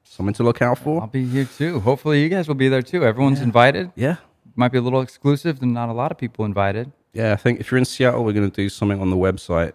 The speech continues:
Speaker 1: signal radio dot com. Uh, gonna have a little schedule up there so you
Speaker 2: Yeah.
Speaker 1: can, uh, put your name down to win the jackpot of a, a seat in the house or something.
Speaker 2: Yeah,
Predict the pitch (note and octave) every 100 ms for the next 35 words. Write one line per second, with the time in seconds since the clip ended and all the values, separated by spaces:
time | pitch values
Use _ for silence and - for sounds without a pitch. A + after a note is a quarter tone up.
0 | _ - F2+ F2+ F2+ F2 E2+ E2+ E2+ C#2+
1 | - E2+ E2+ E2+ _ _ _ _ _ D2
2 | D#2+ E2+ E2+ - F2+ F2+ F2+ D#2 F2 -
3 | - F2+ F2+ F#2 - - G2 G#2 - _
4 | - F#2 F2+ A2+ F#2 E2+ _ _ _ -
5 | E2+ E2 _ _ - F2+ F#2+ F#2+ G2 G2+
6 | A2+ B2+ D3 _ _ _ _ _ _ _
7 | _ _ - G2 - G2 F#2 - G2+ -
8 | - A2+ - F#2 E2 E2 _ _ _ -
9 | - - G2+ G2 F#2+ G2+ G#2+ - - A2
10 | A2+ A2 A2+